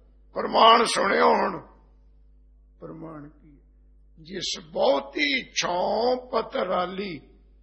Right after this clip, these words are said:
ਬੜੇ ਔਖੇ ਸ਼ਬਦ ਵਰਤੇ ਨੇ। ਕਈ ਦਰਖਤ, ਉਹਨਾਂ ਦੇ ਪੱਤੇ ਬਹੁਤ ਸੰਘਣੇ ਹੁੰਦੇ ਨੇ, ਪੱਤੇ, ਪਿਲਕਣ,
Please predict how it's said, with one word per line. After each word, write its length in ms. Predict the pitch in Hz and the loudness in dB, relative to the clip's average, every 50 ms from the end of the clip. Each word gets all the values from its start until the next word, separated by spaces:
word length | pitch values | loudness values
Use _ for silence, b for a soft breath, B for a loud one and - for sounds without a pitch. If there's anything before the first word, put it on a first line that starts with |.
| - - _ _ - - _ _ - - - - _ - - - - - _ 185 | -20 -20 _ _ -20 -20 _ _ -20 -20 -20 -20 _ -20 -20 -20 -20 -20 _ -20
ਬੜੇ 260 | 190 196 185 156 160 | -20 -18 -14 -14 -12
ਔਖੇ 340 | 160 160 156 - - 226 208 | -12 -14 -16 -12 -12 -12 -10
ਸ਼ਬਦ 340 | - - 202 190 175 180 165 | -8 -8 -8 -8 -10 -10 -14
ਵਰਤੇ 520 | 156 147 151 151 151 - - 202 202 202 | -14 -14 -16 -16 -18 -20 -20 -20 -20 -20
ਨੇ। 140 | 196 190 190 160 - - - - _ - - _ - _ _ _ _ _ - - - _ _ _ _ _ - _ - - - - - _ - - - - - - - | -20 -20 -20 -20 -20 -20 -20 -20 _ -20 -20 _ -20 _ _ _ _ _ -20 -20 -20 _ _ _ _ _ -20 _ -20 -20 -20 -20 -20 _ -20 -20 -20 -20 -20 -16 -10
ਕਈ 360 | 175 180 196 208 214 202 190 | -6 -4 -2 -2 -2 -4 -6
ਦਰਖਤ, 580 | 156 170 175 175 170 170 175 - 185 - - - 220 233 - - 339 - - - - - - - _ _ _ _ _ _ _ _ _ _ _ _ _ _ _ _ _ - | -8 -10 -8 -4 -4 -4 -4 -4 -8 -8 -6 -4 -4 -2 -2 -2 -4 -6 -10 -16 -20 -20 -20 -20 _ _ _ _ _ _ _ _ _ _ _ _ _ _ _ _ _ 2
ਉਹਨਾਂ 320 | 262 294 302 302 302 285 | 4 8 8 10 10 10
ਦੇ 160 | 269 269 262 254 | 12 12 12 12
ਪੱਤੇ 560 | 262 - - 269 254 - - 269 277 269 262 | 10 8 4 2 4 8 10 12 12 12 12
ਬਹੁਤ 420 | 269 254 240 247 247 - 226 202 | 12 8 8 8 8 6 2 0
ਸੰਘਣੇ 460 | - 240 233 247 262 262 262 254 240 | 2 2 2 6 6 6 8 8 6
ਹੁੰਦੇ 360 | 196 170 - 190 - - - - | 4 2 0 -4 -6 -8 -10 -10
ਨੇ, 160 | 90 80 - - - - - - - - _ _ _ - - _ - - - - _ _ _ _ _ - _ _ _ _ | -12 -16 -20 -20 -20 -20 -20 -20 -20 -20 _ _ _ -20 -20 _ -20 -20 -20 -20 _ _ _ _ _ -20 _ _ _ _
ਪੱਤੇ, 420 | - 185 - - - 208 175 - - - - _ - _ - - _ - - - - - - - - - _ - _ | -14 -14 -14 -14 -16 -16 -16 -16 -20 -20 -20 _ -20 _ -20 -20 _ -20 -20 -20 -20 -20 -20 -20 -20 -20 _ -16 _
ਪਿਲਕਣ, 720 | - 208 220 214 214 208 - 240 233 214 208 208 202 202 | 4 4 6 6 6 4 2 0 0 0 0 -2 -6 -10